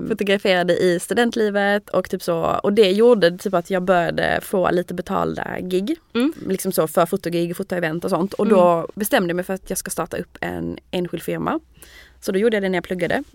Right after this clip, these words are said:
Speaker 1: Och sen, eh, så det var typ det första jag gjorde med eget företag.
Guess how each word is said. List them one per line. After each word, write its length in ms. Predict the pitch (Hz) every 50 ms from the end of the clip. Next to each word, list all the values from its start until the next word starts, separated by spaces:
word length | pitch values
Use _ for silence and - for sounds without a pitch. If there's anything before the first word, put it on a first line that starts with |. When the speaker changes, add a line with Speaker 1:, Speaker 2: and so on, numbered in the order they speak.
| - _
Speaker 1:
Och 140 | - 208 196
sen, 400 | - - 214 190 185 180 180 180
eh, 640 | 175 180 175 175 175 180 - - - - - - 202 - _ _ -
så 120 | - 233
det 60 | 262
var 100 | 294 302
typ 220 | - 226 190 185 185
det 220 | 208 202 190 190 -
första 320 | - 208 165 - - -
jag 80 | - 170
gjorde 260 | 170 170 165 160 160
med 100 | 170 165
eget 180 | 165 165 175 -
företag. 480 | - - - - - - - 214 254